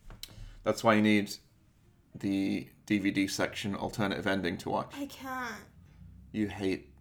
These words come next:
Speaker 2: I hate special features.
Speaker 1: You hate special features, director's commentary.
Speaker 2: It's awful.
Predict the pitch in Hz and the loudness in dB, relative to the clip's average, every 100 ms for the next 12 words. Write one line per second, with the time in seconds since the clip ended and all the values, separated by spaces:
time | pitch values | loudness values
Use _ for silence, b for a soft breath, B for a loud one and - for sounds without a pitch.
0 | - - - 294 320 294 - 285 277 262 | -18 -16 -10 -4 -4 -4 -4 -6 -4 -6
1 | 247 233 110 117 - 117 117 127 127 117 | -6 0 4 4 6 4 4 2 4 4
2 | 117 117 113 107 - 110 107 110 - 110 | 6 4 6 4 6 6 6 -2 4 4
3 | 104 104 104 104 104 107 104 240 285 285 | 4 2 2 4 4 2 0 0 0 -2
4 | 269 214 190 220 | -6 -10 -10 -14